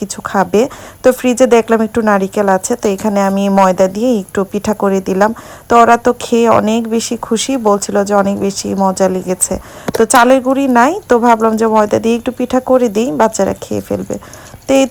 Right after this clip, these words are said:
তো এখানে আমি পিঠাগুলো ভেজে নিচ্ছি আর আপনাদের সঙ্গে আজকে অনেক বেশি গল্প করে ফেললাম। আর এইগুলি মনে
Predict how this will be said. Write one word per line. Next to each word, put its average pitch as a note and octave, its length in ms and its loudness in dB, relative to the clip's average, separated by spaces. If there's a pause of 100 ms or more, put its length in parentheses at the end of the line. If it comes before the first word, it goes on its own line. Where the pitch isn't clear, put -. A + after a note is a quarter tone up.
তো C#4+ 80 6 (580)
এখানে A3+ 280 0
আমি A3 160 -2
পিঠাগুলো A#3 380 0 (100)
ভেজে A3+ 320 0
নিচ্ছি G#3 260 -4 (560)
আর G3+ 80 6 (100)
আপনাদের A3+ 400 0
সঙ্গে A3+ 300 0
আজকে A3 180 -4 (120)
অনেক G#3 140 -2 (100)
বেশি A3+ 180 -4 (100)
গল্প G#3 180 4 (120)
করে G3 240 0
ফেললাম। G3 320 0 (560)
আর C4 100 4
এইগুলি C4+ 340 2 (120)
মনে A#3+ 160 4